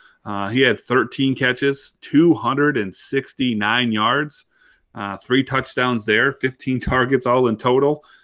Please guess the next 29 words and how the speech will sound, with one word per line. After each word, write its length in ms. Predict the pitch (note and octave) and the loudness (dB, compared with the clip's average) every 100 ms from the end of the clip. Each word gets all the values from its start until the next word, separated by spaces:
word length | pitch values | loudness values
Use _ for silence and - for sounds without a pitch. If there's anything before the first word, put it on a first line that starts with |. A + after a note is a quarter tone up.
| _ | _
Um, 640 | - G#2 G2+ G2 F#2+ A2+ - - | -8 -6 -4 -6 -8 -10 -14 -16
you 160 | - | -12
know, 140 | - - | -10 -10
Kel- 320 | - B2 B2 _ _ _ _ _ _ _ _ _ _ _ _ _ _ _ _ _ _ _ _ _ _ _ - | -2 -2 -2 _ _ _ _ _ _ _ _ _ _ _ _ _ _ _ _ _ _ _ _ _ _ _ -4
targets. 500 | A2+ A2+ B2 - - _ _ _ _ _ | -2 0 -2 -6 -16 _ _ _ _ _
And 220 | G#2 G#2+ | -4 0
then 560 | A2 G#2+ G#2+ G#2 G#2 G#2 | 2 4 2 0 -4 -8
Bucs 280 | A2 B2+ B2 | -4 -4 -2
side 260 | - B2 | -2 -2
of 80 | A#2+ | 0
the 60 | A#2 | -2
ball, 340 | A#2 A#2 A#2 | 0 2 0
Brady 420 | A2 A2 A#2 A#2+ | 0 0 2 2
went 220 | A#2 A#2 A2+ | 2 0 -2
for 100 | A#2 | -8
three 240 | - A#2+ | -2 -2
forty-five, 880 | - B2+ A#2+ A2+ A2+ A#2 A2+ A#2 - - | 0 0 0 0 0 2 2 -2 -8 -14
uh, 200 | G2+ G2+ | -10 -4
three 200 | - D3+ | 0 2
touchdowns, 500 | D3+ D3 - C#3+ C3+ | 2 -2 -2 -4 -2
but, 200 | - - | -4 -2
but 180 | A#2 G#3+ | -4 -2
two 120 | C3 | -2
picks 300 | - B2+ B2 | 0 -2 0
that, 160 | A2 F2 | -4 -2
that 120 | G#2 | -2
really 220 | A2 G#2 | 0 0
hurt 240 | G2+ A2+ | 2 2
him. 160 | A2+ A2+ | 2 -2